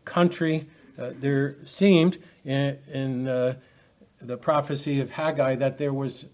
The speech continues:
there was no hope. Uh, notice that he talks about the former prophets. Uh, there, there were many of them. He sent them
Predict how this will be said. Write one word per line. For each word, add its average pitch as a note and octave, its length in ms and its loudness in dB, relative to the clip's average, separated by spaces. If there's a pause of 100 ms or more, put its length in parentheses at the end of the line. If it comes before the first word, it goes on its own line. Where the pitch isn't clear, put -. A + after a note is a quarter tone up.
there C#3 160 -6
was C3 240 -6
no C#3+ 240 4
hope. C3 380 -4 (1120)
Uh, G#2 100 -18 (840)
notice C#3 400 0
that C#3+ 200 0
he D3+ 160 -6
talks D3 340 6
about C3+ 320 6
the C3+ 80 -2
former D3+ 420 10
prophets. - 680 4 (320)
Uh, B2 280 0 (140)
there, C3+ 400 -2
there C#3 260 -2
were D3 140 2
many E3+ 340 6
of B2 140 2
them. A#2 240 0 (300)
He E3+ 260 -2
sent F3 380 4
them C#3 300 2